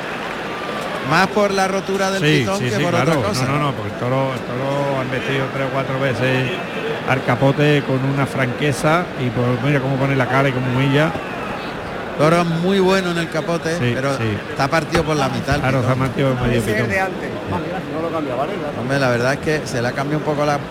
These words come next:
Speaker 1: la cara al empresario,
Speaker 2: Sí,
Speaker 1: José Luis
Speaker 2: lógico.
Speaker 1: Lara, porque lo tiene que pagar él, ¿no?
Speaker 2: <laughs> Claro, ese ya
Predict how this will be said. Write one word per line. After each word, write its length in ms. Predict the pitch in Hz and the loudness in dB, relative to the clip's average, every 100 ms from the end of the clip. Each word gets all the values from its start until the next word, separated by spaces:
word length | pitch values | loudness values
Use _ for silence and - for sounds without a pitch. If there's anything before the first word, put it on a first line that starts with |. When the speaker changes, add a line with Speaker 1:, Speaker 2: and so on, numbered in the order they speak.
| 139 | -2
Speaker 1:
la 120 | 143 | 0
cara 320 | 135 147 143 135 | 0 0 2 0
al 100 | 127 | 0
empresario, 500 | 120 123 147 151 147 | -2 -2 0 2 2
Speaker 2:
Sí, 60 | |
Speaker 1:
José 140 | 143 - | 2 2
Luis 160 | - 135 | 4 6
Speaker 2:
lógico. 200 | 139 156 | 6 6
Speaker 1:
Lara, 140 | 170 135 98 - | 4 2 0 -2
porque 160 | 147 160 | 0 2
lo 100 | 143 | 0
tiene 200 | 156 165 | 0 0
que 80 | 170 | 0
pagar 320 | 160 151 190 | 0 2 2
él, 80 | 143 | 2
¿no? 380 | 147 196 135 | 0 0 0
Speaker 2:
<laughs> 20 | 139 | 2
Claro, 300 | 123 135 165 | 2 4 4
ese 200 | 131 147 | 2 2
ya 300 | 147 160 | 0 0